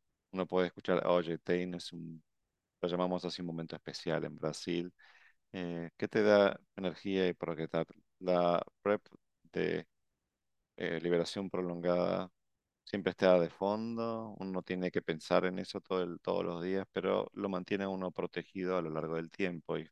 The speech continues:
por último, menos, eh, tenemos el Daily Oral Prep, la preparación oral, es un empoderamiento diario lleno de canciones que le dan a uno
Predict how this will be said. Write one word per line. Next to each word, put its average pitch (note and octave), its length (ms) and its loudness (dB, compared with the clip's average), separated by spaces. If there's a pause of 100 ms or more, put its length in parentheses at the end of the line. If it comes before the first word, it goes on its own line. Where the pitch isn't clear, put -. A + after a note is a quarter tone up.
por E2+ 100 -6
último, G2+ 480 -8 (1200)
menos, F#2 540 -6 (840)
eh, F2 240 -14
tenemos F#2 400 -4
el E2+ 220 -4
Daily E2+ 560 0 (160)
Oral E2+ 300 -2
Prep, G2+ 240 2
la G2 100 0
preparación E2 580 -4
oral, F2+ 300 2
es F#2+ 180 -2
un F2+ 80 -8
empoderamiento E2 840 -2
diario F#2 960 -2 (420)
lleno F2+ 520 -2
de F2 280 0 (400)
canciones F2+ 500 -6
que F2+ 300 0
le E2+ 140 2
dan E2+ 180 0
a E2 120 0
uno E2+ 340 -4